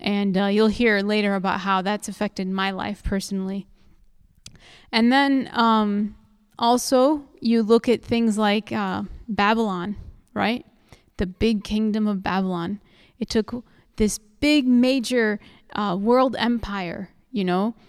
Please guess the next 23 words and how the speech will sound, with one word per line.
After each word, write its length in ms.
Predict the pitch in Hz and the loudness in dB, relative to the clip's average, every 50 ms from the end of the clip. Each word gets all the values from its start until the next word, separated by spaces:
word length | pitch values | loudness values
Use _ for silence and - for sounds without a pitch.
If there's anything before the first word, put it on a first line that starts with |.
| - - _ - | -20 -20 _ -8
And 360 | - 208 208 202 190 196 185 | -4 -2 0 0 0 0 2
God 280 | 214 208 214 226 226 | 4 4 6 6 4
had 220 | 226 226 220 202 - | 4 2 0 0 -2
said 420 | - - 226 214 202 185 185 175 | -2 0 2 2 2 2 2 0
that 160 | 196 196 185 | -2 0 0
a 80 | 190 196 | -2 -2
kingdom 540 | - - - 240 254 269 233 269 277 269 247 | -4 -2 0 0 2 2 0 0 0 -2 0
inferior 800 | - 220 208 202 196 - - - 330 359 339 302 254 220 196 190 | 0 0 0 0 -2 -2 -2 0 2 2 2 2 4 2 2 0
to 160 | - - 208 | 0 -2 -2
you 280 | 196 190 185 180 180 180 | 0 0 2 0 0 -2
is 160 | 190 190 - | -2 -6 -4
going 260 | - 208 202 202 190 | -2 0 0 0 0
to 80 | - 196 | -2 -4
take 280 | - - 190 190 - | -4 -4 -4 -2 -2
over. 460 | - 196 180 185 185 220 202 208 - _ _ _ _ _ _ _ _ _ _ _ _ _ _ | -2 -2 -2 -2 -4 -6 -8 -8 -10 _ _ _ _ _ _ _ _ _ _ _ _ _ _
How 260 | - - 214 226 269 | -16 -10 -6 -2 -2
is 140 | 294 269 240 | -2 -2 -2
a 60 | 208 | -4
kingdom 360 | - - 240 247 240 233 214 | -2 0 0 2 2 2 2
inferior 720 | 196 180 175 - - - 269 302 320 269 214 190 - - 185 | 2 0 -2 -4 -4 -2 0 2 2 2 2 0 0 -2 -4
gonna 200 | 180 208 208 202 | -2 0 0 0
take 280 | 190 - - 214 202 - | 0 0 -2 -4 0 2
over? 460 | 214 262 254 196 180 170 190 - - | 4 4 4 2 -2 -4 -6 -8 -12